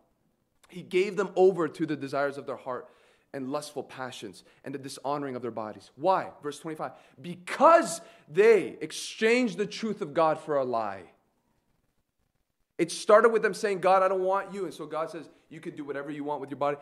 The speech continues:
You indulge in that." And so what's, what, what's there left? If you don't, if you're not getting pleasure from God, if you're not getting your bliss from God, if you're not getting your sensation of purpose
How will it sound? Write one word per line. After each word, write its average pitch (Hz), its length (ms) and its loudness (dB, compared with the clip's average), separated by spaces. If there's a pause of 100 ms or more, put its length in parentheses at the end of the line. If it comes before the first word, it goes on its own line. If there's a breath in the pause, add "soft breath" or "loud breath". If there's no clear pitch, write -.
(100)
You 170 160 -4
indulge 156 340 2
in 160 60 -2
that." 156 100 -2
And 147 100 -8
so - 160 -4
what's, 202 360 0 (240 loud breath)
what, 196 200 -2
what's 208 220 0
there 196 220 2
left? 180 320 2
If 170 120 -4
you 185 80 -6
don't, 254 280 -2
if 180 180 -10
you're 208 80 0
not 247 160 0
getting 214 260 0
pleasure 190 400 0
from 147 280 -8
God, 123 320 -6 (500 soft breath)
if - 160 -8
you're 208 80 4
not 247 160 4
getting 233 240 0
your 202 140 2
bliss 165 640 -4
from 165 180 -6
God, 151 280 -2
if 127 100 -14
you're 208 80 0
not 226 220 -2
getting 214 260 0
your 185 100 -2
sensation 185 600 -6
of 170 100 -12
purpose 190 480 -2